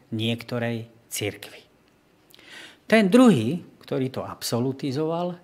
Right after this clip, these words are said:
ten druhý prístup teda stotožňuje jedinú pravú kresťanskú cirkev s konkrétnou organizáciou. Podľa tohto názoru je len jedna cirkev predstaviteľkou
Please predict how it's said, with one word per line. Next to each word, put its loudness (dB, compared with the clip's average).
ten -2
druhý 4
prístup -2
teda -4
stotožňuje -2
jedinú 2
pravú -2
kresťanskú -4
cirkev -4
s -4
konkrétnou 0
organizáciou. -4
Podľa 4
tohto 0
názoru 0
je 0
len -2
jedna -2
cirkev -6
predstaviteľkou -4